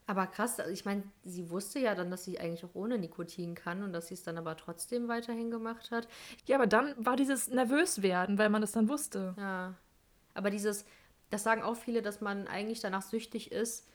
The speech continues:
Speaker 1: ähm, dass man die Zigarette in der Hand hält. Also, dass man das in der Hand hält und diese Bewegung zum Mund,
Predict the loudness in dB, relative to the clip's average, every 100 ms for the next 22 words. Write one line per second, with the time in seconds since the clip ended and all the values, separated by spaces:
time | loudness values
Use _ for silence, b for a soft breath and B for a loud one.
0 | b b b -4 -2 -2 -2 -4 -4 -4
1 | -4 -4 -4 -4 -2 -2 -2 -2 -2 -2
2 | 0 -2 -4 -4 -2 -4 -6 -6 -4 -4
3 | -4 -4 -4 -2 -2 0 -2 -2 -2 -2
4 | -2 2 2 2 0 0 0 0 0 0
5 | -2 -8 -14